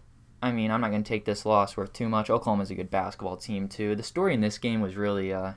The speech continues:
Umoja Gibson for Oklahoma, who had twenty-nine points and eight threes off the bench for them.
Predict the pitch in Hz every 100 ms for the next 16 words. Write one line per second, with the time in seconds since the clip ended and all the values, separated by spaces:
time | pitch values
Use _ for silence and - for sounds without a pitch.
0 | - 107 104 104 101 95 104 101 107 101
1 | - 98 92 90 98 - 101 104 98 98
2 | 92 - - - - - 107 95 - 107
3 | 101 92 92 - 101 95 85 95 92 -
4 | 92 95 90 - 92 92 87 - 95 92
5 | 95